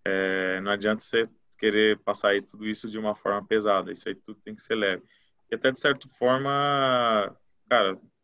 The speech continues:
divertido, o cara poder, ah,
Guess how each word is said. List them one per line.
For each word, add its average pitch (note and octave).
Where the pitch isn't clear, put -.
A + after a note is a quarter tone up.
divertido, A#2
o G2+
cara A2
poder, A2+
ah, A2